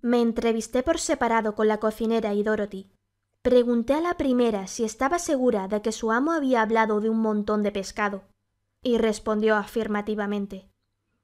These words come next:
"¿Fueron entonces esas sus palabras exactas?", pregunté. "¿O nombró alguna clase especial de pescado?". "Eso es", replicó la cocinera.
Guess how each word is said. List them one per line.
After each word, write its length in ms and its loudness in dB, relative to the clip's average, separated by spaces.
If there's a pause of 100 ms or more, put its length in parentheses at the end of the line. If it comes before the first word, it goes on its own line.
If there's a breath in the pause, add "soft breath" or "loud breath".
(580)
"¿Fueron 440 2
entonces 1000 0
esas 420 0
sus 220 -4
palabras 540 2
exactas?", 680 -4 (280)
pregunté. 680 -2 (580)
"¿O 140 6
nombró 440 4
alguna 440 4
clase 340 2
especial 500 0
de 100 0
pescado?". 580 -4 (1080)
"Eso 280 0
es", 360 -2 (380)
replicó 540 2
la 120 4
cocinera. 560 -2